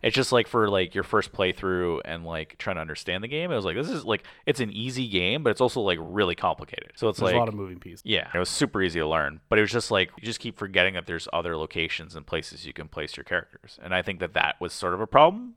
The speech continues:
Speaker 1: because, because then they're like, "Oh, there's more <laughs> expansions." I'm like, "Oh God." <laughs> I have to play more expansions. <laughs> It's like, I barely, I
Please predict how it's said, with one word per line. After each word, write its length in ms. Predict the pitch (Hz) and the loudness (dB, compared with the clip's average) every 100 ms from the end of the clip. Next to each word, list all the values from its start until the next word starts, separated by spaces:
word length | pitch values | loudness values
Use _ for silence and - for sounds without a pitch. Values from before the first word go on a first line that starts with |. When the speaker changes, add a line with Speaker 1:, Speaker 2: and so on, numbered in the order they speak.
| - | -14
Speaker 1:
because, 360 | - 92 82 - - - | -8 -6 -6 -10 -20 -12
because 180 | - 139 | 0 2
then 80 | 135 | 4
they're 100 | 131 | 6
like, 160 | 120 110 | 8 10
"Oh, 140 | 160 | 12
there's 160 | 123 107 | 10 10
more 160 | 139 | 10
<laughs> 40 | 123 | 10
expansions." 680 | - 135 170 156 110 107 - - - | 6 4 4 4 0 -2 -16 -16 -4
I'm 80 | 120 | 2
like, 100 | 113 | 4
"Oh 100 | 131 | 4
God." 440 | 127 131 120 170 - - | 8 12 12 10 -2 -4
<laughs> 120 | - | -2
I 1120 | 156 - - - 233 - 226 - 233 - 294 - | 0 4 6 10 10 12 8 10 6 6 -2 4
have 100 | 208 | 4
to 80 | - | 6
play 220 | - 180 | 8 10
more 220 | 170 311 | 12 12
expansions. 640 | 165 - 262 - - - 254 | 12 6 4 6 6 4 4
<laughs> 80 | 220 | 6
It's 40 | |
like, 120 | 311 | 4
I 20 | |
barely, 340 | 190 175 170 | 6 6 6
I 40 | 160 | 4